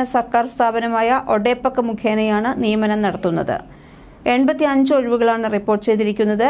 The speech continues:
എ ഐ ടി ആണ് യോഗ്യത. രണ്ട് വർഷത്തെ പ്രവൃത്തി പരിചയവും ആവശ്യമാണ്.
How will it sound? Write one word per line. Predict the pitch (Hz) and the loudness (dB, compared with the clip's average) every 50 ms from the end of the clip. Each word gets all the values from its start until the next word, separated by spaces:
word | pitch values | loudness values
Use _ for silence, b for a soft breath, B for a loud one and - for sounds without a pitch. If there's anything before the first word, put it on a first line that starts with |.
| 294 285 - - 220 | 0 0 0 2 2
എ | 226 240 247 | 2 4 2
ഐ | 247 240 247 | 0 0 -2
ടി | 247 226 214 202 | -2 0 2 2
ആണ് | 202 202 202 202 202 196 | 2 0 0 0 2 2
യോഗ്യത. | 196 196 196 202 196 214 302 370 - B B B B B B B - 240 | 0 2 0 0 0 0 -2 -2 -4 B B B B B B B 0 0
രണ്ട് | 240 247 262 269 | 2 2 2 2
വർഷത്തെ | 285 269 262 269 - 233 - 233 233 233 | 2 2 0 0 -2 -2 0 0 0 0
പ്രവൃത്തി | 226 226 220 220 220 254 | 0 0 0 2 0 0
പരിചയവും | 220 233 220 220 202 214 214 220 220 226 254 262 - | 0 0 0 0 2 2 2 2 2 2 0 0 2
ആവശ്യമാണ്. | 208 196 196 190 196 - 196 190 185 185 190 214 | 0 0 0 -2 -2 -2 0 0 2 2 2 2